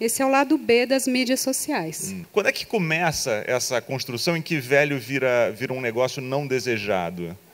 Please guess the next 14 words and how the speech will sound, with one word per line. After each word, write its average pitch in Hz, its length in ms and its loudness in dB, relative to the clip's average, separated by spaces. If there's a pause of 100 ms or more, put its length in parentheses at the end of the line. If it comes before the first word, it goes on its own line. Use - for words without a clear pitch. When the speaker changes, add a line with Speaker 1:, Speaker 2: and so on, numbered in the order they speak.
(300)
Speaker 1:
Quando 214 300 -2
Deus 214 260 4
morreu. 214 560 -2
Quando 226 220 -2
a 233 100 4
base 247 560 0
do 233 160 0
humano 196 580 0
é 226 100 2
o 262 60 2
cogito 220 480 0
cartesiano, 208 760 2
que 214 120 -10
pode 233 760 -2